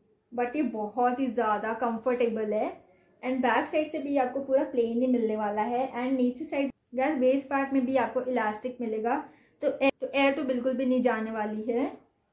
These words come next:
ये पूरे set में। And, and अगर आप इसका material देखो तो बिल्कुल fur वाला आपको ये material मिलने वाला है। ये देखिए guys, ये है set के bottoms।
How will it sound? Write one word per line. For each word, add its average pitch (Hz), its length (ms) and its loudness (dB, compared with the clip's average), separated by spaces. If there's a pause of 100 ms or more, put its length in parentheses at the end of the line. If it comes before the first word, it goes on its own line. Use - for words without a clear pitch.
ये 247 120 -2
पूरे 254 400 0
set 233 320 -2
में। 269 260 -2 (280)
And, 262 180 0
and 254 340 0
अगर 262 180 2
आप 277 120 0
इसका 294 200 -6
material 240 460 2
देखो 233 320 2
तो 254 140 2
बिल्कुल 226 360 -2 (160)
fur 269 200 2
वाला 214 280 2
आपको 214 200 -4
ये 220 100 -2
material 202 460 -4
मिलने 202 240 -6
वाला 208 200 -4
है। 285 180 -2 (800)
ये 269 200 -2
देखिए 294 240 0
guys, 254 300 4
ये 277 120 2
है 320 140 0
set 254 340 -2
के 285 100 -4
bottoms। 220 640 -4